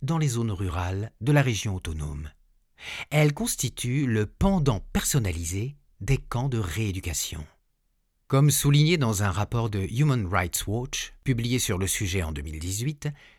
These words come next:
loin de se contenter d'aider les familles ouïghours à sortir de la pauvreté, ces cadres qui vivent au sein même des familles sont davantage là pour les surveiller,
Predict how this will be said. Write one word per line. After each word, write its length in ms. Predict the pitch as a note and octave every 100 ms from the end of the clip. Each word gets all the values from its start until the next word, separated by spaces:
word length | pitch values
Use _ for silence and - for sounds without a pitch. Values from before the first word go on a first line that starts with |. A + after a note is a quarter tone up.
| -
loin 280 | G2+ E3 F3+
de 100 | C#3
se 180 | - A#2
contenter 640 | - A#2+ A2 G#2 B2+ -
d'aider 640 | B2+ A#2 D3+ B2 E3+ G3 F2 -
les 140 | G2+
familles 280 | G2+ G#2 G#2
ouïghours 480 | F#2+ G#2+ A#2 A#2 E2
à 80 |
sortir 560 | E2 - C#3+ - - G#2
de 80 | F2
la 80 | F2
pauvreté, 560 | D2+ D#2 F#2 - C#3+ - - - - -
ces 220 | - D3
cadres 400 | C#3+ E3+ F3+ A#2
qui 220 | A2 - G2+
vivent 420 | A2+ A2+ G2+ -
au 160 | - E3
sein 260 | D3 D3 C3
même 360 | E3 D3+ F2
des 120 | D#2+
familles 540 | D#2+ F2 F#2 A2 A#2+ B2 _ -
sont 200 | - C3+
davantage 540 | E3 E3 D3+ C3+ F#2
là 220 | F#2 B2 D#3
pour 180 | G#2
les 80 | F#2
surveiller, 720 | - - C#3 F#2+ D#2 D#2 D2+